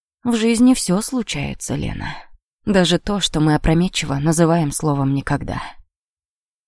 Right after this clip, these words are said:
Замолкаю после слов Островского, равнодушно рассматривая картинку за окном. Тася дремлет, причмокивая губами, и крутится в кресле, дергая ремень. Ворота открываются, пропуская автомобиль на территорию,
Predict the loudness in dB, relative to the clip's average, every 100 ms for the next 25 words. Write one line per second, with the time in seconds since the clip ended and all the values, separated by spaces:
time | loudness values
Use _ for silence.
0 | _ _ 2 2 2 0 -6 -6 -6 -6
1 | -8 -6 -6 -6 -4 -4 -6 -8 -10 -10
2 | -10 -12 -14 _ _ -6 -4 -2 -2 -4
3 | -6 -4 -2 -4 -4 -4 -4 -4 -6 -6
4 | -8 -6 -8 -8 -6 -6 -6 -10 -12 -14
5 | -16 -20 -20 _ _ _ _ _ -10 -8
6 | -4 -2 0 0 -2 -6 -6 -4 -4 -2
7 | -2 0 0 0 -2 -4 -6 -8 -14 _
8 | _ -8 -6 -2 -2 -2 -6 -6 -6 -4
9 | -4 -4 -8 -10 -4 -2 -2 -2 -4 -4
10 | -6 -8 -10 -18 _ _ _ _ _ _
11 | _ _ _ -4 0 0 -2 -4 -4 -4
12 | -2 -2 -4 -8 -8 -4 -2 -2 -4 -4
13 | -4 -6 0 0 2 0 0 0 -2 -4
14 | -4 -4 -4 -8